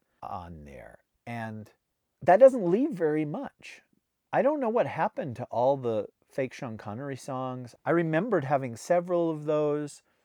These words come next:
and I thought I had some Star Wars stuff, and all that's there now is Tales from eBay Horror and, like, three other things, one of them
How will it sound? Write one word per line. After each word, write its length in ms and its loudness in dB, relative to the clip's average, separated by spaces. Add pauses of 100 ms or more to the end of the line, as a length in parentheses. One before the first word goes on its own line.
(140)
and 140 -16
I 100 -12 (100)
thought 180 -2
I 100 2
had 260 -2
some 160 -14
Star 300 0
Wars 280 -2
stuff, 640 -4
and 200 -16 (120)
all 200 6
that's 220 0
there 240 4
now 460 0
is 500 -4 (680)
Tales 260 2
from 200 -8
eBay 320 0
Horror 420 -2
and, 340 -12 (100)
like, 300 -10
three 320 -4
other 220 0
things, 640 -10
one 300 -8
of 160 -8
them 280 -12